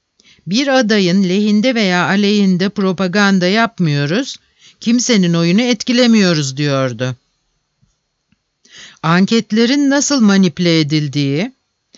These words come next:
Alo Fatih telefonlarından gayet iyi biliniyordu.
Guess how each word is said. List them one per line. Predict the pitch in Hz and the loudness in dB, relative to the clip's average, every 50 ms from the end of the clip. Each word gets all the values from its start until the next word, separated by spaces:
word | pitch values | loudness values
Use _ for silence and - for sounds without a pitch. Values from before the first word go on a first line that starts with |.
| - - - _ - | -20 -20 -20 _ -4
Alo | 180 190 226 233 240 254 247 | -2 0 2 2 2 2 0
Fatih | - - 214 208 208 208 - 240 254 214 | 0 0 -2 0 -2 -2 -4 -4 -6 -4
telefonlarından | - - 208 190 185 180 - 190 185 170 170 165 170 170 165 165 165 190 196 202 214 | -4 -2 -2 0 0 -2 -2 -2 -2 0 0 0 0 0 0 0 0 0 0 0 0
gayet | 214 247 254 254 233 196 175 151 - | 0 0 0 0 0 0 -2 -2 -2
iyi | 185 208 247 214 | -2 -2 -2 -2
biliniyordu. | 240 208 208 214 190 185 180 170 151 143 139 135 131 113 127 131 139 | -2 -2 0 0 0 0 0 0 0 -2 -4 -4 -6 -6 -6 -6 -6